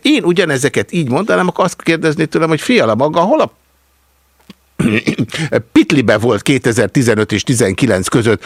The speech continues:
amikor egyébként együttműködött az önkormányzattal. Most hirtelen mire jött rá tizenkilenc után? És én ilyen helyzetben nem szeretnék kerülni, sőt, mint tudjuk, én vagyok az önkormányzati választás legnagyobb vesztese.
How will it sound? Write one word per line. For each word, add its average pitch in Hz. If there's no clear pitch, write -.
amikor 120
egyébként 110
együttműködött 98
az 95
önkormányzattal. 90
Most 117
hirtelen 170
mire 240
jött 92
rá 98
tizenkilenc 95
után? 90
És 101
én 233
ilyen 202
helyzetben 202
nem 339
szeretnék 82
kerülni, 78
sőt, -
mint 135
tudjuk, 147
én 131
vagyok 127
az 117
önkormányzati 120
választás 113
legnagyobb 101
vesztese. -